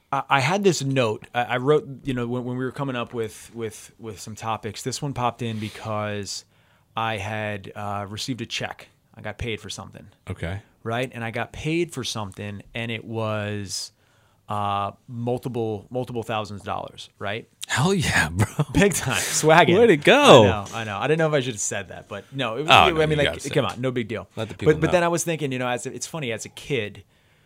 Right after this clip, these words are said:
Speaker 1: when you get, first of all, when you get a dollar, when you're, like, really little, right? "I'll pay you a
Speaker 2: Ooh.
Speaker 1: dollar to go do this chore."
Speaker 2: <laughs>
Speaker 1: You're pumped. You're like, "A dollar? You know how many bazooka bubblegums those are?"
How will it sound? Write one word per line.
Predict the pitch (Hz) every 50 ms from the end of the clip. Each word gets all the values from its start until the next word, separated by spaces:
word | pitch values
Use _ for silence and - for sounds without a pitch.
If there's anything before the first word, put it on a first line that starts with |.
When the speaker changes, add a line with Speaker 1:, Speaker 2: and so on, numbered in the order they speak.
| _ _
Speaker 1:
when | - 123 120
you | 120 120 127 131 139 143 135
get, | 107 131 120 113 113 107 - - - - - - _
first | - - 165 -
of | 110
all, | 107 101
when | 101 113
you | 131 143
get | 156 110
a |
dollar, | - - 117 101 104 107 90 92 87 - - - _ _ _ _ _ _ _ _
when | - 123 131
you're, | 135 127
like, | 120 107 104
really | 113 120 120 117 113 113
little, | 107 107 107 98 98 98
right? | 101 110 113 120
"I'll | 123
pay | - 160 170
you | - 339
a |
Speaker 2:
Ooh. | 370 392
Speaker 1:
dollar | 392 349 311 233 180
to | 156 143
go | 139 151 147
do | 127 139 151
this | 147 143 139 - -
chore." | - - - 160 160 147 113 107 107 104 95 - 101 - - -
Speaker 2:
<laughs> | - _ _ -
Speaker 1:
You're | 135 143 139
pumped. | 143 - - - - - - 113 107 98 - _ - - - - - - - - - - - -
You're | 120 117
like, | 117 123 120 - -
"A | 139
dollar? | 131 117 139 123 107 113 127 131 139
You | 131 131 127
know | 131
how | 131 135
many | 139 139 135 131 120 - _ _ _ - - - - - _ - _ -
bazooka | 107 123 131 123 107 - 127 120 120 139 120
bubblegums | 107 120 117 117 131 131 135 139 139 139 127
those | 139 143 139 135
are?" | 143 143 143 139